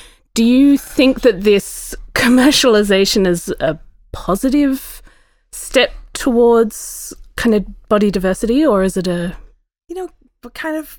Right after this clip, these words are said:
Speaker 2: both. Uh, I, I'm conflicted. Obviously, it would have meant so much to me to see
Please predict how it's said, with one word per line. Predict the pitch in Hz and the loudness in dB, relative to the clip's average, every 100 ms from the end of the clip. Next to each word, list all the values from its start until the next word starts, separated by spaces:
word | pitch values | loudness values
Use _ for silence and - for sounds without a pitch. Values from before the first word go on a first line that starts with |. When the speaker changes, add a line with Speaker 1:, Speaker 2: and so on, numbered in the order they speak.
| - | -10
Speaker 2:
both. | 233 269 392 - - - | -6 -6 -8 -18 -20 -16
Uh, | - 254 254 240 | -10 -8 -8 -8
I, | 226 233 | -8 -6
I'm | 247 240 | -6 -8
conflicted. | 254 - 269 - - - | -10 -10 -12 -12 -16 -8
Obviously, | 202 226 226 - 208 196 196 _ _ _ - | -6 -4 -6 -6 -6 -6 -12 _ _ _ -8
it | 277 | -8
would | 220 247 | -4 -4
have | 247 202 | -6 -8
meant | 202 - | -12 -12
so | - - 185 180 | -16 -8 -6 -6
much | 180 170 - - | -8 -12 -12 -14
to | 170 | -14
me | 165 - 160 | -18 -20 -20
to | - 202 | -16 -12
see | - 185 170 160 151 | -12 -12 -12 -12 -12